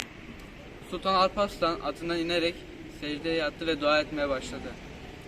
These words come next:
Duasından sonra rüzgar bir anda ters yöne esti ve Bizans askerlerine doğru esmeye başladı. Bizans askerleri eski geleneksel Türk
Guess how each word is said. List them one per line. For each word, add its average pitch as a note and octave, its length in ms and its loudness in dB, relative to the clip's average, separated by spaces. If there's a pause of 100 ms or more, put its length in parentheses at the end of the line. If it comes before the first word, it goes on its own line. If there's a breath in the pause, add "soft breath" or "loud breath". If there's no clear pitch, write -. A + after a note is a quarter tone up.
(340)
Duasından E3+ 500 4
sonra D3+ 420 0 (600)
rüzgar E3 420 2
bir F#3 60 4
anda G3 180 0
ters F3+ 300 2
yöne E3+ 140 0
esti D#3 380 -2
ve E3 240 4
Bizans D#3+ 280 0
askerlerine D3+ 640 0
doğru D3+ 160 0
esmeye D3 420 0
başladı. C3+ 500 -2 (1900)
Bizans A3 320 6
askerleri C#3 680 0 (1000)
eski C4+ 480 -2
geleneksel F#3+ 580 2 (240)
Türk F#3+ 120 -4